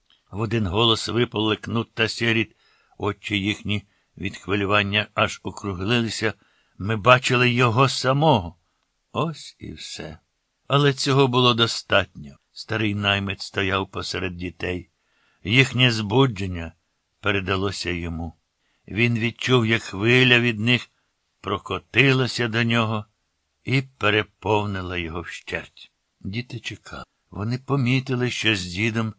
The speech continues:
відбувається щось дивне. "Ходімо швидше", загукали вони. Тепер у їхніх голосах бриніло захоплення. Присутність старого розвіяла їхній страх.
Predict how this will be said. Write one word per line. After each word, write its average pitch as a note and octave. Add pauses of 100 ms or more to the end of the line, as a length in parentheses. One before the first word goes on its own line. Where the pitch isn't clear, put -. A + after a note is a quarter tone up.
(540)
відбувається F#2
щось F2+
дивне. D#2 (340)
"Ходімо F3
швидше", D#3+ (220)
загукали F2
вони. D#2 (280)
Тепер G2
у G2
їхніх F#2+
голосах F#2 (420)
бриніло E2+
захоплення. D2+ (280)
Присутність A2
старого A2+
розвіяла G#2+
їхній G#2+
страх. -